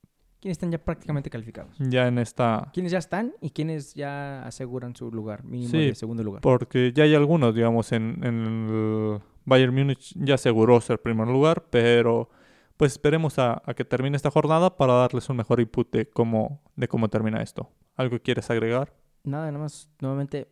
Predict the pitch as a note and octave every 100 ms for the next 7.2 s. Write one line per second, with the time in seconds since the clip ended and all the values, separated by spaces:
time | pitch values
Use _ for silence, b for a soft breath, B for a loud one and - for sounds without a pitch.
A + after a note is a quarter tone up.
0 | _ _ - - G3+ D#3+ C#3+ C#3 B2+ C3
1 | B2 D3+ D#3 D#3 - _ - C#3+ C3 -
2 | - C#3 C3+ B2 - - - D#3+ D#3 E3
3 | E3+ - - _ _ - A#2+ D3+ D#3+ D#3+
4 | D#3 D#3 D3+ _ _ _ _ - C#3+ D#3
5 | C#3+ C3+ C3+ C3+ D#3 F3 F3+ _ _ _
6 | _ _ - C#3 C#3 - C3 B2 A#2+ C3
7 | C3